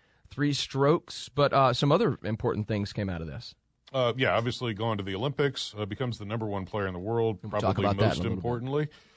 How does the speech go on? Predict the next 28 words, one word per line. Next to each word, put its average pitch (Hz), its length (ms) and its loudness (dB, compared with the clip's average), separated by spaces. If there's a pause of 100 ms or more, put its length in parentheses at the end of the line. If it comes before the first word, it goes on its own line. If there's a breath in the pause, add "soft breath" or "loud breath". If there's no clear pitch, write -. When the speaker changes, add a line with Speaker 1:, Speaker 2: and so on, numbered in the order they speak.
(280 soft breath)
Speaker 2:
Um, 101 520 0 (240)
but 107 160 0
yeah, 120 280 2
she - 160 -4
was 131 100 -2
running 233 240 2
away 185 180 4
with 160 120 0
it, 113 220 0
but 113 200 0
then, 131 400 0
much 131 220 -2
like 120 180 2
Jason 113 380 -4
Duffner, 98 440 -2
ended 101 220 -6
up 98 140 -2
hitting 95 180 -8
the 92 80 -6
water 95 320 2
on 90 80 -2
a 85 40 -6
par 92 200 -2
three, 101 220 -6
I 92 40 0
believe, 92 300 -4
on 87 160 -6
sixteen. 92 760 -4